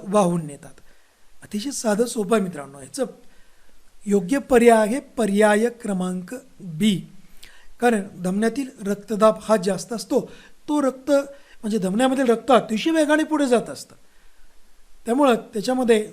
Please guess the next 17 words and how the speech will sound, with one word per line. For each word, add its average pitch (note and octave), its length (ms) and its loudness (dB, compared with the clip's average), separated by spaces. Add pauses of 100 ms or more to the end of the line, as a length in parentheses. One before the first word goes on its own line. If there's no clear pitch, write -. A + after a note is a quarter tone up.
झडपं F3+ 300 2
असण्याचं A#3+ 300 -2
काही C#4 140 -6
कारणच F#3 520 -2
नाही B2+ 140 -18
आहे. - 380 -20
ठीक - 140 -20
आहे, - 80 -18 (920)
पुढे A#3+ 160 2
जाऊ. - 160 -10 (1800)
तीन D4+ 260 6 (360)
कोरडे A#3+ 340 6
विद्युत B3 300 0
गट G3 280 4 (300)
एकसर D4+ 440 2 (440)
जोडले A3 360 2
असता - 300 -2